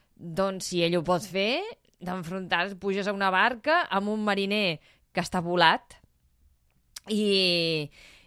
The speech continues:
i, i poden entre l'ictiòleg aquest, en Richard Dreyfuss, que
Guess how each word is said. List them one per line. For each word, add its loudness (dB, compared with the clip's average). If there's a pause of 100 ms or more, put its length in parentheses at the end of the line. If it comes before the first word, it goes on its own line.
(260)
i, -4
i 0
poden 0
entre -2 (840)
l'ictiòleg 0
aquest, -4
en -6
Richard -6
Dreyfuss, -8
que 0